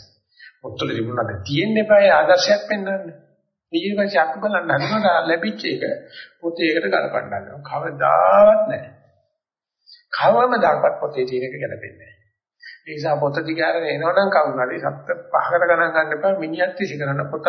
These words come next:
විසි කරන්න තමයි වැඩ බලන්න. පොතේ ගුරාලා අල්ලි අවුලක් මේ ලෝකෙට. පොත නැතුව බෑ.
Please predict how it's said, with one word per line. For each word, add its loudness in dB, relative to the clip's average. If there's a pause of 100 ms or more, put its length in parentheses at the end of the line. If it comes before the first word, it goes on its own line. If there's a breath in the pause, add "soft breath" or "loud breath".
(120)
විසි -8
කරන්න 0 (520 loud breath)
තමයි 0
වැඩ 2
බලන්න. -2 (760)
පොතේ -2
ගුරාලා 4 (480 loud breath)
අල්ලි -4
අවුලක් 4
මේ -2
ලෝකෙට. -6 (1500)
පොත 0
නැතුව 2
බෑ. -2